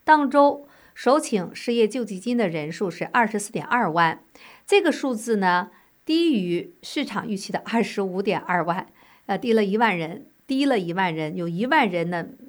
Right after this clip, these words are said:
预计没有，没有去申，首次申请啊，就是市，市场啊，仍然是比较，工作市场还是比较强劲的。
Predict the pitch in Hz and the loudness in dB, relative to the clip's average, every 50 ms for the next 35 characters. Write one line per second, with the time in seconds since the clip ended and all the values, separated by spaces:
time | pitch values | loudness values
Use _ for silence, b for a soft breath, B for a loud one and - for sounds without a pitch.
0 | - - - _ _ _ _ _ _ _ _ _ _ - 302 320 277 - 285 247 | -20 -20 -20 _ _ _ _ _ _ _ _ _ _ -2 0 0 0 0 -2 -4
1 | 220 208 214 226 240 294 339 269 208 190 214 269 285 247 220 - 214 214 - 220 | -4 -4 -2 0 2 4 4 4 2 2 0 0 0 0 0 0 0 2 2 2
2 | 214 214 - - 202 214 208 - - 247 - - 220 220 214 208 175 - 160 165 | 0 0 0 0 0 0 -2 -2 -2 0 2 2 2 2 2 0 -2 -2 -2 -2
3 | 180 196 202 220 220 220 226 - - - _ _ _ _ _ _ _ _ _ - | -2 0 0 0 0 -2 -4 -10 -16 -20 _ _ _ _ _ _ _ _ _ -16
4 | - - - 240 220 220 220 - _ _ - - - - 277 233 - - - - | -14 -10 -8 -8 -8 -10 -12 -20 _ _ -20 -14 -8 -8 -8 -6 -6 -8 -8 -6
5 | 175 165 170 160 170 B B B B B B B _ 262 269 269 247 190 - 180 | -4 -4 -4 -4 -4 B B B B B B B _ 2 4 4 4 4 2 -2
6 | - - 190 185 - 202 190 190 208 170 151 - - - - 294 311 320 - _ | -4 -6 -6 -6 -6 -8 -4 0 0 2 2 0 -4 -8 -12 -14 -18 -20 -20 _
7 | _ _ - 233 220 220 233 240 220 202 196 190 - - - _ - - - 240 | _ _ -4 0 0 2 2 2 2 2 0 -2 -6 -16 -20 _ -20 -14 -10 -6
8 | 220 196 170 175 175 196 190 175 175 - 180 143 156 165 175 226 220 202 185 175 | -4 -2 -2 -2 0 0 -2 -2 -2 -4 -6 -6 -6 -4 -2 -2 -2 -2 -2 -2
9 | 151 - | -4 -6